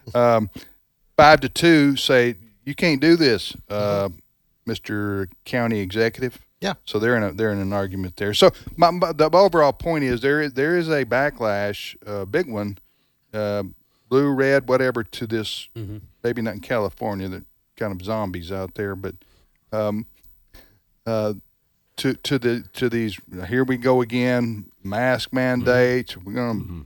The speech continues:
Speaker 1: possibly lock down.
Speaker 2: Yeah.
Speaker 1: O-, over now, consider then we move on to the next story here. The overarching, uh, issue here that we,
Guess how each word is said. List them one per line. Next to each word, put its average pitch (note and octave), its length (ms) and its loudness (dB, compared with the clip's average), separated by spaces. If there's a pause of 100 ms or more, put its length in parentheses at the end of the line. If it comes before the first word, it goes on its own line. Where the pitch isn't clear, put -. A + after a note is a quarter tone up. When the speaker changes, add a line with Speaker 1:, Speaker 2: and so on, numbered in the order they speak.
(120)
Speaker 1:
possibly A#2+ 480 0
lock A2+ 380 2
down. B2+ 720 0 (640)
Speaker 2:
Yeah. G#2+ 300 -6
Speaker 1:
O-, D#3+ 220 4
over F#3+ 400 6 (280)
now, E3 220 4 (160)
consider E3 640 0 (920)
then C#3 80 -2
we C#3+ 60 0
move D3+ 220 2
on C#3 120 4
to B2 80 0
the A#2 80 -4
next A2 200 -6
story F#2+ 300 -4
here. F2 220 -10 (760)
The A2+ 220 -4
overarching, C#3+ 1120 2 (920)
uh, G#2+ 280 -4 (100)
issue A2 480 -4
here F2 560 -12 (1120)
that A2 160 -6
we, A#2+ 360 -4